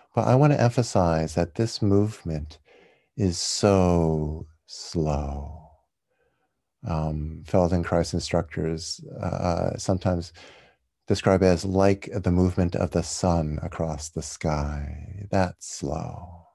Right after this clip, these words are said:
And if you feel any resistance, any discomfort,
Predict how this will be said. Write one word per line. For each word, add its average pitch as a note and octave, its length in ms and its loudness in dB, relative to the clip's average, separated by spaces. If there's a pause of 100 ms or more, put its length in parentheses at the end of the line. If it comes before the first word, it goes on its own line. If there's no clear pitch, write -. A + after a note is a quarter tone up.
(1300)
And G#2 500 4 (540)
if B2+ 240 2
you D#3 100 6
feel C3+ 400 6
any B2 220 6
resistance, - 1800 -2 (840)
any G2 140 0
discomfort, G2 1160 -4